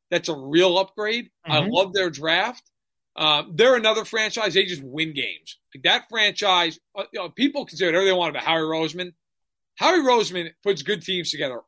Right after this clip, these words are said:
Speaker 1: all the time. They are always a hard team to beat. They're always tough inside. You know they're good in the trenches on both sides of the ball. I agree with you with Washington on the weapons thing. Now they have Jahar Dotson as well.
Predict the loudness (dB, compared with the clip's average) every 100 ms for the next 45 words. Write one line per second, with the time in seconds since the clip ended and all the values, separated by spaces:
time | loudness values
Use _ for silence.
0 | -4 0 0 -2 -6 -12 -14 _ _ _
1 | -6 2 2 2 _ 0 2 2 0 2
2 | 2 0 -4 -8 -10 -4 -4 -4 -12 -12
3 | -12 -12 -2 -2 -2 -6 -4 0 0 0
4 | -4 -10 -10 -4 2 2 4 0 0 -4
5 | -4 -6 -4 -4 -4 -6 -6 -6 -6 -4
6 | -4 -4 -10 -6 -4 -4 -6 _ _ _
7 | _ _ _ _ _ _ _ _ -20 -2
8 | 0 2 0 0 0 0 0 -6 -6 0
9 | 2 2 0 -8 -8 -8 -10 -4 -4 -2
10 | 0 -2 -2 -6 -6 -4 -6 0 4 6
11 | 4 -2 -4 -2 -2 -4 -4 -10 -8 -2
12 | 0 -2